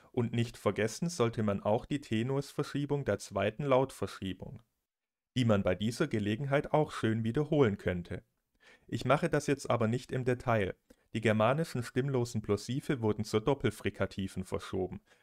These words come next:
Beispielsweise wurde aus P das Doppel-F. Offen wurde nun also länger gesprochen. Aber keine Geminaten entstanden, wenn der Vokal nach einem Langvokal oder Diphthong stand, wie hier schlafen. Auch im Auslaut, wie hier Schiff, wurden sie vereinfacht.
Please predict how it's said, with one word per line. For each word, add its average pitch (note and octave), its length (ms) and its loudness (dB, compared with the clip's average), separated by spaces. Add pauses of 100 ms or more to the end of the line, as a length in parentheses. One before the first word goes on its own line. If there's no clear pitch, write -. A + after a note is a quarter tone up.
Beispielsweise A2+ 800 0
wurde G#2 280 2
aus G2 200 -4
P A#2 280 0
das - 260 -2
Doppel-F. - 680 -2 (420)
Offen C#3 480 -2
wurde A#2 260 2
nun A2 220 2
also B2+ 280 0
länger C3+ 320 2
gesprochen. - 720 -6 (480)
Aber C#3 580 2
keine A#2+ 360 2
Geminaten G#2+ 640 0
entstanden, B2+ 640 -2
wenn G#2+ 120 2
der F#2+ 140 2
Vokal G2+ 400 0
nach C3 180 0
einem G2 280 -2
Langvokal B2 600 0
oder A2 240 -2
Diphthong C#3+ 480 -2
stand, - 460 -6 (200)
wie G2+ 120 -2
hier A2+ 260 0
schlafen. A#2+ 680 0 (720)
Auch C3 240 6
im D#2 140 -2
Auslaut, A2 640 2
wie G2+ 100 0
hier C3 220 0
Schiff, - 420 0
wurden G#2+ 320 -2
sie A2+ 180 -6
vereinfacht. - 920 -4